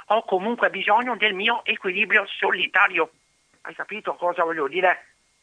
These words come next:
Cioè, ma finché io non ho questo equilibrio, io non mi riprenderò più qui. Quindi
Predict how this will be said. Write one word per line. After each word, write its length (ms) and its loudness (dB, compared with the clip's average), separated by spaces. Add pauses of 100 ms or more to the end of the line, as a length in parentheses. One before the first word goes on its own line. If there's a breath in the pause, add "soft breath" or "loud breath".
(520)
Cioè, 180 2
ma 140 2
finché 340 -2
io 200 2
non 160 0
ho 160 -4
questo 260 -4
equilibrio, 720 2 (360 loud breath)
io 140 -2
non 120 -4
mi 60 -4
riprenderò 480 2
più 340 -4
qui. 280 -6 (540)
Quindi 500 -2